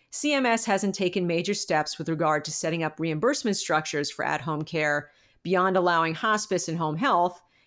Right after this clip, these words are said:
and those are services that are very human resources intensive, and it's an expensive way to provide care. Here's what hospitals are doing, protecting the hospital fortress. Hospitals are waiting for guidance from C M S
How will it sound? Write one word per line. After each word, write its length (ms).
and 220
those 220
are 80
services 680
that 120
are 140
very 420
human 460
resources 640
intensive, 800
and 140
it's 140
an 80
expensive 460
way 140
to 60
provide 400
care. 440
Here's 260
what 120
hospitals 440
are 80
doing, 380
protecting 520
the 60
hospital 440
fortress. 640
Hospitals 500
are 120
waiting 420
for 140
guidance 520
from 180
C 200
M 100
S 340